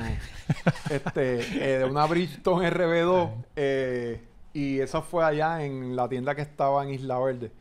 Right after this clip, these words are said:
Speaker 1: Eh,
Speaker 2: Y
Speaker 1: ¿Adrenalina?
Speaker 2: No, no, no, no. Esa tienda, Punto de Acción.
Speaker 1: Sí,
Speaker 2: Punto de
Speaker 1: esa
Speaker 2: Acción.
Speaker 1: he escuchado esa
Speaker 2: Eh,
Speaker 1: tienda.
Speaker 2: esa, esa, <laughs> esa tienda desapareció con, con el huracán, con
Speaker 1: Con Hugo.
Speaker 2: con Hugo, sí. Allí metieron una van en reversa.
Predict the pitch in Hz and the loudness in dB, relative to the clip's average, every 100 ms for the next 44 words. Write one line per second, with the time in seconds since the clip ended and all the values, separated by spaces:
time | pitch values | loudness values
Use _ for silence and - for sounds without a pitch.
0 | - - - - - - 127 123 123 120 | -20 -20 -20 -20 -20 -14 -2 2 4 6
1 | 120 117 110 110 113 131 131 143 185 101 | 6 4 4 4 4 6 6 6 4 2
2 | 87 - - - - - 147 175 214 202 | -4 -12 -14 -16 -14 -4 2 4 6 6
3 | 180 160 147 139 131 165 160 170 165 160 | 4 2 0 0 0 -2 0 4 6 8
4 | 156 156 143 127 - - - - - 165 | 8 6 6 2 -6 -20 -20 -20 2 2
5 | 165 170 156 - 135 107 - - - - | 4 4 4 0 -4 -6 -8 -20 -20 -20
6 | - 104 98 135 117 147 143 135 127 131 | -14 -12 -4 -2 4 6 6 4 2 0
7 | - 123 127 139 135 127 120 117 110 - | 0 2 6 6 6 6 4 4 0 -4
8 | - - 135 160 147 135 135 151 139 - | -16 -6 0 2 4 2 2 0 0 0
9 | 185 - 151 147 147 151 147 143 143 135 | 0 4 2 2 0 0 2 0 0 0
10 | 127 156 147 147 120 110 107 - - - | -2 -2 -2 0 -2 -4 -10 -18 -20 -20
11 | - - - 135 135 127 127 123 117 123 | -20 -10 -2 0 2 2 2 2 2 0
12 | 123 120 127 120 110 107 104 107 113 143 | 0 -4 -4 -4 -4 -6 -8 -4 2 4
13 | 131 104 - 147 139 160 139 127 139 131 | 4 2 2 2 4 4 4 4 4 2
14 | 120 123 131 139 139 135 131 127 123 127 | 2 0 2 2 2 -2 -2 0 0 0
15 | 131 127 127 135 - 123 | -2 -2 -2 -2 0 -2